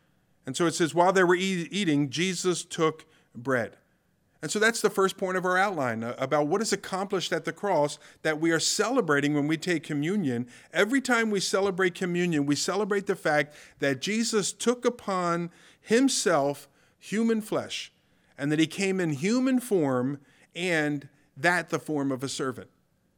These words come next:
Jesus took. Secondly, we take notice a little later in that verse,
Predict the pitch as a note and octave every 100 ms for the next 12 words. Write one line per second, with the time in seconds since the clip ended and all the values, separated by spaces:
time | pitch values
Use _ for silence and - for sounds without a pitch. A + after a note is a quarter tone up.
0 | - A#2+ C3 B2 C3+ - G#3 A#2+ - -
1 | A3+ B3 G#3 F#3 F3 F#3 F3 D#3+ E3 E3+
2 | F3 F3 E3+ D#3 F#3+ F3+ D3 C#3+ C#3 C3+
3 | F#3 C#3+ C#3